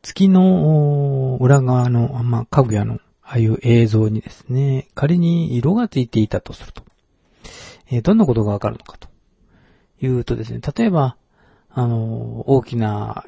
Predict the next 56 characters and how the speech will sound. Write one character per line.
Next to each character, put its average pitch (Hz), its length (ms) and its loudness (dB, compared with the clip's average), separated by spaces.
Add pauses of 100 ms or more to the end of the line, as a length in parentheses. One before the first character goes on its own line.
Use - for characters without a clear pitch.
隕 131 160 -2
石 113 280 -8
が、 104 320 -10 (140)
あ 110 440 -12
ー、 - 20 -20 (500)
月 117 220 -8
面 113 180 -2
に 107 500 -8
衝 - 160 -4
突 127 260 -4
し - 40 -8
た - 120 -6
と。 - 100 -20 (520)
そ - 200 0
う 202 60 0
す 220 100 -2
れ 208 100 2
ば 165 100 0
で 110 120 -6
す 110 80 -8
ね、 107 340 -6
え 131 60 -10 (240)
ー、 107 100 -16
爆 135 220 -4
発 143 180 -4
す 139 120 -10
る 143 80 -4
で 117 100 -6
し - 80 -20
ょ - 80 -20
う - 40 -20
し、 113 300 -14 (480)
そ 127 100 -6
し 113 100 -10
て 131 260 -2
た 127 120 -6
く - 80 -12
さ 160 260 -2
ん 123 120 -2
の 113 140 -4
こ 110 920 -10
う、 - 300 -20
跳 127 80 -4
ね 123 80 -2
上 120 100 -4
が 113 100 -6
っ - 160 -10
た 104 680 -12 (760)
岩 123 240 -6
石 113 200 -14
が - 80 -20
で - 60 -20
す - 120 -12
ね、 120 300 -6
こ 110 380 -12
う - 0 -